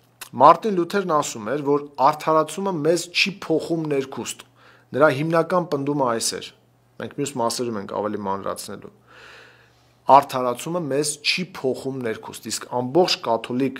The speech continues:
եկեղեցին ապացուցում էր, որ արդարացումը փոխում է մեզ ներքուստ, առ-, ա-, ազդում է մեր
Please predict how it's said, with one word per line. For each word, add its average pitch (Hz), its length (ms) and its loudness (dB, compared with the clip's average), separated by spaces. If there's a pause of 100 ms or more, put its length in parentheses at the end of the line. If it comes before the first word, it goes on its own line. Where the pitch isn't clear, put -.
(100)
եկեղեցին 165 720 -6 (460)
ապացուցում 127 800 -2
էր, 131 160 -6
որ 117 280 -4
արդարացումը 120 840 -6 (420)
փոխում 147 480 -2
է 151 80 0
մեզ 127 300 -4 (160)
ներքուստ, 113 580 -8
առ-, 120 340 2
ա-, 123 220 -4 (440)
ազդում 131 440 2
է 147 60 4
մեր 131 260 2